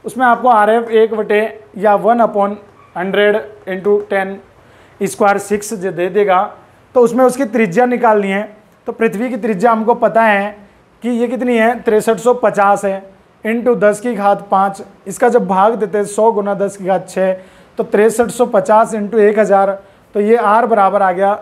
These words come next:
छः पॉइंट पैंतीस। ये जो छः पॉइंट पैंतीस आर है, अब इसमें आपको इसमें ये जो बनाए हैं छः पॉइंट पैंतीस, इस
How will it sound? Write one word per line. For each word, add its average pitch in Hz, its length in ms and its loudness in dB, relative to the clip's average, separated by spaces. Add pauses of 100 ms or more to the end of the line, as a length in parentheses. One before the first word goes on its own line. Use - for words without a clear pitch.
(140)
छः 214 260 0
पॉइंट 202 360 -4
पैंतीस। 175 680 -6 (560)
ये 240 120 4
जो 285 160 2
छः 233 280 2
पॉइंट 262 320 0
पैंतीस 233 500 -2 (320)
आर 247 260 4
है, 226 340 0 (480)
अब 269 160 2
इसमें 254 280 -2
आपको 247 400 2
इसमें 247 360 -4
ये 233 180 -2
जो 247 140 -2
बनाए 208 360 0
हैं 233 140 -2
छः 233 240 -2
पॉइंट 226 300 -2
पैंतीस, 208 420 -4 (440)
इस 247 200 -2